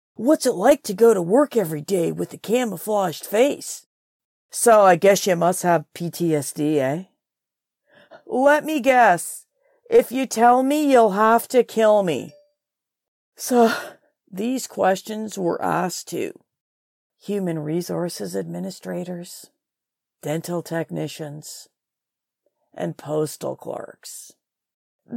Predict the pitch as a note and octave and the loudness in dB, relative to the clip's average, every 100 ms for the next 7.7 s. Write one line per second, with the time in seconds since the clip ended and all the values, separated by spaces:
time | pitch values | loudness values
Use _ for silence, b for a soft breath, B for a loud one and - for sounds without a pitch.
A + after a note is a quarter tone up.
0 | G#3 - C#4 - A3 B3+ C4 C4 A#3+ A3 | -4 2 2 0 2 6 8 8 6 2
1 | F3 E3 D#3 - - A3+ G3 G3+ - G3+ | 2 0 0 0 -6 -6 -6 -4 2 6
2 | F#3+ F#3 F#3 F#3 F#3 D3+ C3+ C#3+ D3+ F3 | 8 8 6 4 2 -2 -4 -4 -4 0
3 | G#3 A3+ G3 G#3 G3 F#3+ E3+ - - D#3+ | 0 0 -2 -4 -4 -4 -6 -6 -4 -4
4 | D3 - A3+ A3+ G3 A3 G#3 F#3 F3 E3+ | -6 -2 2 2 0 -6 -4 0 2 2
5 | E3+ E3 - E3 F3 F#3 A3 A3+ A3 G#3 | 2 0 -6 -10 -8 -4 2 4 6 6
6 | G3+ G3 D3 C#3 - F#3 B3 C4 A#3+ A#3 | 4 4 2 0 -4 -4 -4 -4 -2 -2
7 | A3+ A3 G3 G3 F#3+ F#3+ F3+ | -2 -2 -2 -2 -2 -6 -8